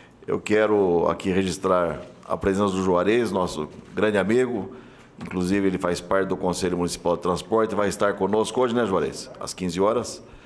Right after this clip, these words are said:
A presença também de Emerson Cleito, representando o vereador Jorge da Farmácia, e também Marcos Lima Mendes Sá, representando o secretário de Esporte e Lazer, professor Campos. Eu volto a palavra ao vereador Tiago Ferrari para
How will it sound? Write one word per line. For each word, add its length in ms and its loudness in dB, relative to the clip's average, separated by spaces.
A 120 -6
presença 440 0
também 240 0
de 120 0
Emerson 480 0
Cleito, 340 -2
representando 600 0
o 20 0
vereador 420 2
Jorge 240 2
da 140 -2
Farmácia, 640 -2
e 360 0
também 400 0
Marcos 400 0
Lima 340 2
Mendes 540 -4
Sá, 240 2
representando 640 0
o 60 -6
secretário 460 0
de 60 -10
Esporte 680 0
e 300 -2
Lazer, 440 2
professor 420 -2
Campos. 440 -6
Eu 140 0
volto 340 2
a 60 -2
palavra 380 2
ao 60 4
vereador 360 2
Tiago 260 -2
Ferrari 380 0
para 420 0